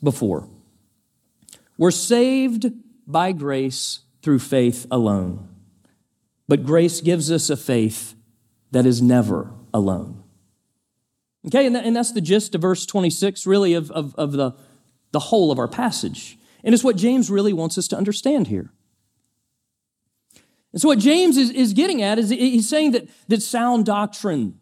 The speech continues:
uh, i-, intellectual assent, a mere profession of faith is not enough to show that you are really right with God. There must be real concrete change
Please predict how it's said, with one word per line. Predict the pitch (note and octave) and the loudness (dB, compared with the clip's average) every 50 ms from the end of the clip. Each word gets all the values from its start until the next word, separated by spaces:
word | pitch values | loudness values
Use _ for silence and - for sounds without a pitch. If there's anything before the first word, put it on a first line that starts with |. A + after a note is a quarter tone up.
| _ _ | _ _
uh, | E3 F#3 F3+ F3 E3+ F#3 | -4 -2 -2 -2 0 -2
i-, | A#3+ B3 | -4 -2
intellectual | A#3+ B3 B3+ B3+ A#3+ A#3+ A#3+ A3+ - - B3 G#3+ G3 | 0 0 0 0 0 0 -2 -4 -4 -6 -4 -2 -2
assent, | - - - A3+ G3 - | -4 -4 -6 -6 -2 0
a | A3 A3+ | 0 0
mere | A3 G3+ G#3 G#3+ B3 C#4+ D#4+ E4+ E4+ E4 D#4+ | 2 2 4 4 4 2 2 0 0 -2 -2
profession | - - - C#4 B3 - - - A#3+ C4 C4 B3+ - - C4+ B3+ A#3+ A3+ | -4 -4 -2 -2 -2 -2 -4 -4 -2 -2 -2 -2 -4 -4 0 0 0 0
of | - F#3+ D3 | -2 -4 -6
faith | - - - - A3+ G#3+ G3 E3+ E3 E3+ E3 - - - - - - - - - _ | -8 -10 -6 -2 0 2 4 4 4 2 0 -4 -10 -20 -20 -20 -20 -20 -20 -10 _
is | - A3 A3 F3 E3 | 4 4 4 4 2
not | F3 F3+ F#3+ G#3 A3 B3 C#4+ E4+ D#4+ - - - - - | 0 -2 0 0 0 0 -2 -2 -4 -6 -10 -18 -10 -4
enough | A3+ G#3+ G#3 G3+ F#3+ F#3+ F#3+ F#3+ - - | 0 0 2 2 0 0 -2 -4 -6 -2
to | - F3+ E3 | -2 0 0
show | - - - - C4 C4 C4+ B3+ G#3 D#3+ D3 D3 E3 F#3+ G#3+ G#3 - _ _ _ | 0 -6 -8 -6 -2 -2 0 2 2 2 2 2 2 2 2 0 -4 _ _ _
that | E3 G3 A3 G#3+ | 2 2 2 4
you | G3+ A#3 A#3+ - | 2 0 0 0
are | A3 G#3+ G3 | -2 -2 -2
really | F#3 F3+ G3+ C4 D4+ C4+ G#3 D#3+ D#3 F3 F#3 F3+ - - | -2 -2 0 0 2 2 2 0 0 0 -2 -4 -8 -8
right | - C#3+ C#3+ C#3 C3 C#3 C#3+ - - - - _ _ _ _ _ _ _ | -4 -2 -2 0 0 -2 -4 -6 -12 -20 -20 _ _ _ _ _ _ _
with | F3+ G3+ G#3 G3 | 0 0 0 2
God. | - B3+ C4 G3+ D3+ A#2+ G#2 G#2+ - - _ _ _ _ _ _ _ _ _ _ _ _ _ _ _ _ _ _ _ _ _ _ _ _ _ _ - | -2 -2 0 0 0 0 -2 -4 -10 -16 _ _ _ _ _ _ _ _ _ _ _ _ _ _ _ _ _ _ _ _ _ _ _ _ _ _ 4
There | G#3 B3 B3+ | 4 6 6
must | B3+ C4+ C4+ C4 - G#3 | 6 4 2 0 0 2
be | C4 A#3+ A3+ | 4 4 4
real | G#3+ G#3 G#3+ A3 A#3+ C#4 D#4+ E4+ F4 F4+ E4+ D4+ B3+ A3+ A3+ A3+ A3+ A3+ - - | 4 4 2 2 4 6 6 6 6 6 6 4 2 2 0 -2 -4 -6 -10 -16
concrete | - - - - A#3+ B3+ C4 C4+ C4 A#3+ - - - - A#3+ A#3 A#3 A3+ A3+ A3+ | -18 -14 -8 -4 -2 0 2 2 2 0 0 -2 -6 -2 2 4 4 4 2 0
change | - - - A3 G#3 G3 G3 F3 D#3+ D#3 D#3 D#3+ E3 - - | -6 -4 0 2 2 4 4 4 4 4 4 2 2 0 -4